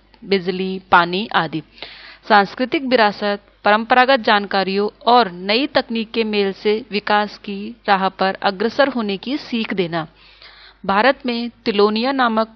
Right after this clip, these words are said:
कोई जगह भी है, यह मुझे मालूम नहीं था। उस वक्त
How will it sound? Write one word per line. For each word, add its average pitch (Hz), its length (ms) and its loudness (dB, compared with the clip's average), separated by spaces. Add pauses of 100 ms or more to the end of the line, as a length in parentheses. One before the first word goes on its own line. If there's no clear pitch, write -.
कोई 240 220 -2
जगह 202 340 2
भी 233 160 -2
है, 214 480 -2
यह 214 280 0
मुझे 240 480 0 (400)
मालूम 175 320 2 (400)
नहीं 220 340 2
था। 170 300 -6 (1000)
उस 254 200 -2
वक्त 247 500 0